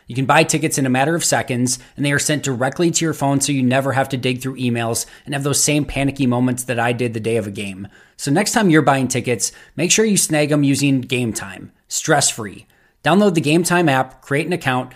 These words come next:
and use code pack a day for twenty dollars off your first purchase. Terms apply. Again, create an account and redeem code pack a day for twenty dollars off. Oh, and Game Time is also a great way to buy tickets for a holiday gift. Just make sure to use code pack a day. Download Game Time today. Last minute tickets,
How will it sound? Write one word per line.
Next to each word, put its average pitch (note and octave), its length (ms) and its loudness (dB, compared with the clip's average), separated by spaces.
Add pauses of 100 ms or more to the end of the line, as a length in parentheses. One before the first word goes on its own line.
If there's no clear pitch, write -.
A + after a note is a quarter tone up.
(160)
and C3 140 2
use D3 140 2
code D3+ 240 0
pack C#3+ 240 0
a D3 40 0
day C3 120 0
for B2+ 160 -4
twenty C#3 300 -2
dollars B2 320 0
off A#2+ 180 -2
your A#2+ 80 -4
first A#2 300 -6
purchase. - 500 -8 (260)
Terms B2+ 280 0
apply. G2+ 420 -4 (220)
Again, D3+ 240 0
create F3 280 0
an G3 60 -4
account D#3+ 380 0
and C#3 100 -2
redeem C3+ 380 0
code C3+ 280 0
pack C#3 260 0
a D3+ 40 0
day A#2 260 0
for A#2+ 160 -6
twenty B2+ 300 -2
dollars A2+ 320 -2
off. G2 240 -10
Oh, F3+ 300 2 (580)
and A#2+ 80 -18
Game E3+ 160 -2
Time F#3+ 160 0
is F3+ 120 0
also D#3+ 300 0
a D#3 40 2
great C#3 280 0
way C#3 120 0
to C#3 80 0
buy C3 200 0
tickets C3+ 380 -2
for B2+ 140 -4
a - 20 -2
holiday B2 380 0
gift. G#2+ 440 -10
Just - 220 -4
make F#3 160 0
sure F3 380 0
to - 120 -6
use C#3 200 0
code B2+ 220 0
pack A#2 220 -2
a A#2+ 40 -4
day. F#2 240 -10 (240)
Download D#3+ 320 4
Game F3+ 200 4
Time F#3 200 4
today. C3+ 480 0
Last C3+ 260 0
minute D3 220 0
tickets, A#2 420 -6